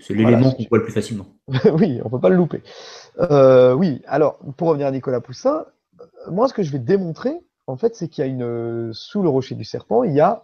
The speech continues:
Speaker 2: donc ce ravin, et que ce ravin, nous, on a, je le dis, puisque normalement, on ne doit pas le faire, mais je l'ai fait, on a dégagé de la terre.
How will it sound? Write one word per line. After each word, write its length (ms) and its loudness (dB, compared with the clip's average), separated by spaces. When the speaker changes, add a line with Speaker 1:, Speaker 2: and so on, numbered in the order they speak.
Speaker 2:
donc 140 -12
ce 120 -16
ravin, 320 -4
et 80 -6
que 80 -4
ce 160 -2
ravin, 360 2
nous, 100 0
on 120 0
a, 220 0
je 100 -6
le 80 4
dis, 160 4
puisque 220 -4
normalement, 300 0
on 20 -2
ne 60 -4
doit 100 0
pas 100 -2
le 60 -8
faire, 280 2
mais 100 -4
je 120 -8
l'ai 80 -8
fait, 240 -4
on 100 -4
a 60 2
dégagé 360 0
de 60 -2
la 100 0
terre. 320 -12